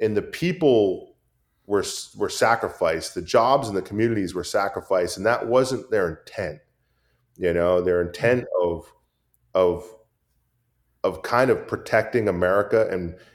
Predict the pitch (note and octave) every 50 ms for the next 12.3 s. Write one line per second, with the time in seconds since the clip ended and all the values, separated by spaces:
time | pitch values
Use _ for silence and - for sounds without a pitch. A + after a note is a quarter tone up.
0 | _ _ - G2 F#2+ F2+ F2+ F2 - - G2 F#2 F2 D#2+ - - - A#2 A#2 A#2
1 | A2 G#2 G2+ G2 G#2 G#2 G2+ F#2 D#2+ - G2 G2 G2 F#2+ F2+ - - G2 F#2 F#2+
2 | F#2+ - - G2+ F#2 F2 E2+ E2 - - G2 F#2+ G2 F#2+ F2+ F2+ E2+ E2+ E2+ F2
3 | F2+ F2+ F2+ F2 F2 F2 E2+ E2+ - - G2 F#2+ G2 F#2+ F2 E2 D#2 D2 - -
4 | - _ _ - - - - G2 G2+ G#2 - - A2 G#2 F#2+ E2 E2+ F#2 F#2 F2+
5 | F#2 - - G2+ G2+ G2+ G#2 G2+ F#2+ F2 E2 E2 D#2+ - _ _ _ _ - -
6 | - - - G#2 - - - - - A2+ A3+ G#3 - - G2+ G3+ G3+ G#3 - F3+
7 | F3 E2+ - _ _ _ G2 F#2 F#2+ G#2 G#2 G#2 G2 F2+ F2 F#2 G2 F#2+ F2 D#2+
8 | D2+ E2+ F2 F2 F2+ F2 - - - F2+ F#2+ A2 - - A2+ - F#2+ F#2+ G2+ G#2
9 | G2 F#2+ G2+ F#2+ F2+ E2 D#2 - D#2+ E2 F2 F#2+ - - - - - _ _ _
10 | _ _ _ _ _ _ - F#2 F2+ F2 F2 F2+ G2+ G#2 G2 F2+ F2+ F2+ - -
11 | - G#2 G2+ G2 F2+ - - A#2 G#2+ A#2 - - - G#2+ F#2 - - - G#2+ G#2+
12 | G#2 G2 F#2 - -